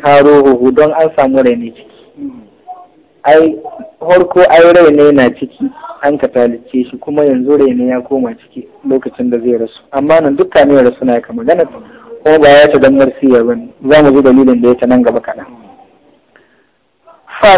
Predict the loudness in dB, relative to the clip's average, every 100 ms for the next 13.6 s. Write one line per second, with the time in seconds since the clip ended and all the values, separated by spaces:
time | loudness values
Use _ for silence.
0 | 2 2 4 4 2 4 2 2 0 -4
1 | -18 -20 -20 _ _ 2 2 2 0 -2
2 | -8 _ _ 0 0 2 2 4 4 2
3 | 0 0 -2 -6 _ _ _ _ -4 0
4 | 0 4 4 4 4 2 4 2 4 2
5 | 2 2 4 4 2 2 4 4 2 2
6 | 2 2 -2 -2 2 4 6 4 4 2
7 | 2 2 4 4 4 2 0 0 0 0
8 | 0 0 0 -4 0 2 4 4 4 4
9 | 4 4 2 0 -2 0 2 4 2 2
10 | 0 0 2 4 4 2 0 -6 -16 -20
11 | -20 -20 -6 0 2 2 0 4 4 6
12 | 6 4 2 -2 0 0 2 2 4 6
13 | 4 2 0 2 2 2